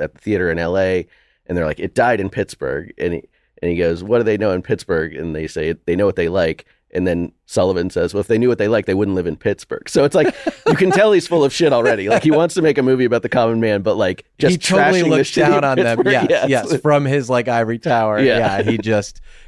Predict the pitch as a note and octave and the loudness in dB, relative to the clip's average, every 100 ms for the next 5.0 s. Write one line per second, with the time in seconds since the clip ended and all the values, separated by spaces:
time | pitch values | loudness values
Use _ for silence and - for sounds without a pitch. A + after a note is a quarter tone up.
0 | - B2 A2 G#2+ A2+ F#3 G#3+ G3 F#3 G3 | -2 0 0 -2 -6 -2 0 0 0 -2
1 | F#3+ F3 F3 - C#3 C3+ A2+ C#3 B2+ A#2+ | -2 -2 -2 -2 -4 -4 -2 -2 0 2
2 | A2 A2 B2 F#3 D#3 D3 D#3 F3 E3 C3+ | 2 2 2 2 0 0 0 2 0 0
3 | - G3+ E3+ E3+ C3 C3+ B2+ C3+ G#3 B3 | 0 2 2 0 0 0 2 2 0 0
4 | B3 E3 D#3+ D#3 D3 F#3 F3+ D3 C3+ B2 | 2 2 2 2 0 0 2 2 2 0